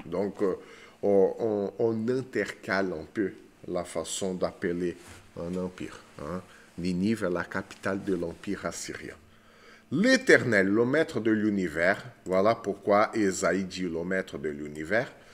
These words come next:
C'est le seul maître de l'univers parce que, euh, à cette époque-là, entre le huitième siècle avant Jésus-Christ et le,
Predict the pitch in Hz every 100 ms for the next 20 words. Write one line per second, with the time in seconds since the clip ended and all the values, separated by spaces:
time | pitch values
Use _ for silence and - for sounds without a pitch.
0 | - - 87 85 98 - 131 104 95 101
1 | 101 82 82 82 82 85 82 95 - 67
2 | - - 101 104 - - - - 85 85
3 | 85 85 92 - 85 - 92 87 80 -
4 | 95 123 120 110 - 101 101 101 - 104
5 | 101 101 98 87 90 92 90 92 101 -
6 | 131 147 - - - - _ 123 135 123
7 | 117 120